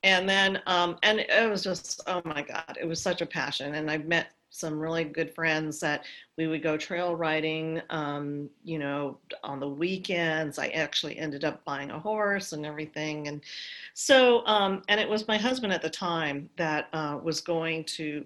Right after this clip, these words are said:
medical school. And I actually, when we got married, I did move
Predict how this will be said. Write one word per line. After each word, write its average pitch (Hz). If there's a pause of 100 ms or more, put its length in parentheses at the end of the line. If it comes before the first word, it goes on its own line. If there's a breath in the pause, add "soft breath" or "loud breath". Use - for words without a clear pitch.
medical 151
school. 147 (500 loud breath)
And 170
I 170
actually, 175
when 160
we 175
got 165
married, 151
I -
did 147
move 151